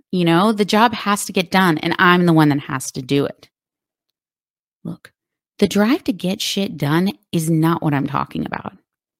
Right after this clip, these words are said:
What I'm talking about is not recognizing how burnout creeps in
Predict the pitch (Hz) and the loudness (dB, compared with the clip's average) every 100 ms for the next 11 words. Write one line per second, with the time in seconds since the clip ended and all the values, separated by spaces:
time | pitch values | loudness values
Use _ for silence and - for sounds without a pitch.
0 | _ _ 175 175 165 - 214 240 247 196 | _ _ 0 0 0 -2 2 2 4 2
1 | 147 135 131 147 165 156 - 156 180 226 | 2 0 -2 -4 -4 -4 -4 -2 -2 -2
2 | 165 139 139 - 143 - 147 135 175 220 | -4 -2 -4 -4 -6 -2 -2 0 0 2
3 | - 143 - _ _ _ _ - - 214 | 0 -2 -4 _ _ _ _ -10 -2 0
4 | 247 - 156 139 | 0 0 0 2